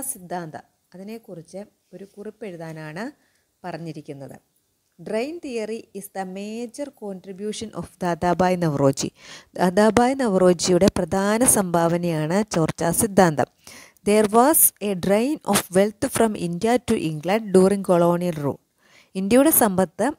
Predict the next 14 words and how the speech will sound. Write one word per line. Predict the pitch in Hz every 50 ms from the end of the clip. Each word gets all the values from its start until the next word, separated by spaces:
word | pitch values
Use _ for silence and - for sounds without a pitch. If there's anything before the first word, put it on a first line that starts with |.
| _ _ _ _
ഇംഗ്ലണ്ടിലേക്ക് | 190 185 180 185 196 202 214 220 214 233 233 233 233 233 - 302 - -
പലതരത്തിൽ | 196 185 185 190 185 190 180 190 190 - - 240 240
ചോർത്തിക്കൊണ്ടുപോയിരുന്നു. | - - 202 180 165 - 185 170 - 180 170 165 170 151 151 143 143 135 135 - 135 131 - - _ _ _ - - - _ _ -
It | 202 - 247
was | 269 294 320 - -
mainly | 254 233 226 220 226 226 240 277 302 285
in | 233
the | 202 214 208
form | - - 190 190 196 196
of | 220 233 240 -
salary, | - - 196 185 180 180 185 185 185 202 233 277 311 - _ _ _ -
taxes | 180 175 180 185 - - 226 - 254 269 320 - - - _ - _ _ _ -
and | 180 175 170 165 151 151
gifts. | - 156 - - - - - -